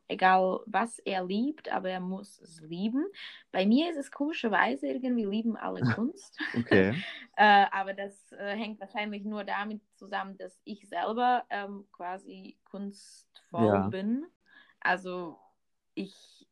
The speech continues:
Speaker 1: glaube, ich habe noch nie mit jemandem ge-, der, ja, okay, gut,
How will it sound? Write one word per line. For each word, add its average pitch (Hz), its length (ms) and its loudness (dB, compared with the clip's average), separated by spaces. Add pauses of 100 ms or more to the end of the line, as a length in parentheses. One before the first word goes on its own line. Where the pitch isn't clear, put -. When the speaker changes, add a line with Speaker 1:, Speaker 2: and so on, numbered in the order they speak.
(140)
Speaker 1:
glaube, 180 800 2 (140)
ich 196 200 -16
habe 180 200 -8
noch 175 200 -18
nie 196 220 -8
mit 190 200 -10
jemandem 175 480 -10 (220)
ge-, - 160 -12
der, 165 260 -4 (640)
ja, 156 380 4 (140)
okay, - 280 -14
gut, - 340 -20